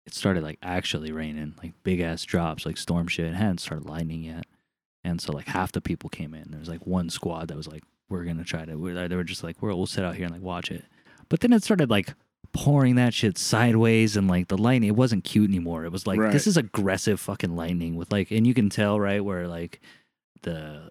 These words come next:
Speaker 1: lightning strike, and then you only have, what, seven seconds per mile?
Speaker 2: Yeah.
Speaker 1: And, and it was the shit where you can't even count to seven.
Speaker 2: No.
Speaker 1: It was just like crack, boom,
Speaker 2: Right.
Speaker 1: like,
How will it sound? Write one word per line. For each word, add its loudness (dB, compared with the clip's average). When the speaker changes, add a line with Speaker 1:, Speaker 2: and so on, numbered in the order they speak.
Speaker 1:
lightning 0
strike, -6
and -6
then -8
you -8
only -8
have, -8
what, -10
seven -6
seconds -8
per -4
mile? -4
Speaker 2:
Yeah. 2
Speaker 1:
And, -6
and -4
it 0
was -2
the -2
shit -2
where 0
you -2
can't 2
even 0
count -4
to -10
seven. -10
Speaker 2:
No. 4
Speaker 1:
It -6
was -2
just -4
like -2
crack, -2
boom, 2
Speaker 2:
Right. 2
Speaker 1:
like, -2